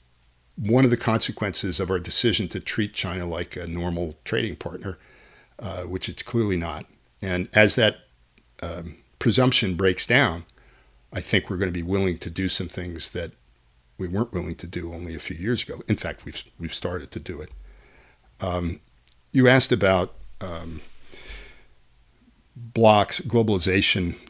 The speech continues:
Um, I don't think we're,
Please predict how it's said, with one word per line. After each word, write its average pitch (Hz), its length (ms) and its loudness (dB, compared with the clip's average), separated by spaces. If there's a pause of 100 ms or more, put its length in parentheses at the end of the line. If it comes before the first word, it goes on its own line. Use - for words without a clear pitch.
Um, 90 400 4 (2750)
I 117 60 -2
don't 180 220 4
think - 220 -4
we're, 92 240 -6